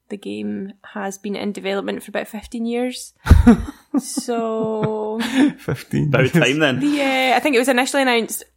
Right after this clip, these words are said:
Speaker 1: October eighteenth, two thousand and twelve, through a successful Kickstarter campaign, which drew in, like, two million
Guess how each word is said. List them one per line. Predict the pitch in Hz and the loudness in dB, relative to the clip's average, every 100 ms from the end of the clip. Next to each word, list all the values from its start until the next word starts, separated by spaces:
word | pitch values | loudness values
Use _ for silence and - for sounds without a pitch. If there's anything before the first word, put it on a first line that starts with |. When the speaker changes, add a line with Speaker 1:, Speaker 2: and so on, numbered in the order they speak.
| - | -4
Speaker 1:
October | - - 214 | -4 -2 -2
eighteenth, | 190 196 202 202 185 | 0 -2 -4 -8 -8
two | - | -6
thousand | 202 190 185 | -4 -2 -4
and | 185 | -6
twelve, | 196 185 185 180 | -2 -2 -2 -6
through | - 196 185 185 - | -10 -6 -2 -2 -4
a | |
successful | - - 190 185 185 | -8 -8 -8 -6 -10
Kickstarter | - 208 - - 185 185 | -6 -6 -6 -4 -4 -4
campaign, | 175 185 180 - 180 185 - - - | -8 -8 -8 -8 -8 -12 -20 -20 -18
which | - - - | -12 -10 -4
drew | 185 | -2
in, | 185 175 175 175 | 0 -2 -6 -6
like, | 175 170 _ - | -8 -8 _ -10
two | 185 | -6
million | 180 170 175 170 170 175 | -4 -4 -4 -6 -10 -12